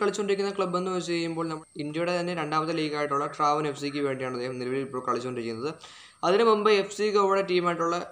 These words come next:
ചർച്ചിൽ ബ്രദേഴ്സിന് വേണ്ടിയായിരുന്നു അദ്ദേഹം, ആ, ബൂട്ട് കെട്ടിക്കൊണ്ടിരുന്നത്. കളിച്ച രണ്ട്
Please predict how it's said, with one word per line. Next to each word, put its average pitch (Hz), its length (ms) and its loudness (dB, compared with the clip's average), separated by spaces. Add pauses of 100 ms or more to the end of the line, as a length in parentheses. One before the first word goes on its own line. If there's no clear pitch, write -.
ചർച്ചിൽ 160 320 0
ബ്രദേഴ്സിന് 175 480 0
വേണ്ടിയായിരുന്നു 165 420 0
അദ്ദേഹം, 131 280 -4 (200)
ആ, 131 80 -4
ബൂട്ട് 131 280 -2
കെട്ടിക്കൊണ്ടിരുന്നത്. 117 680 -4
കളിച്ച 165 300 -2
രണ്ട് 196 260 2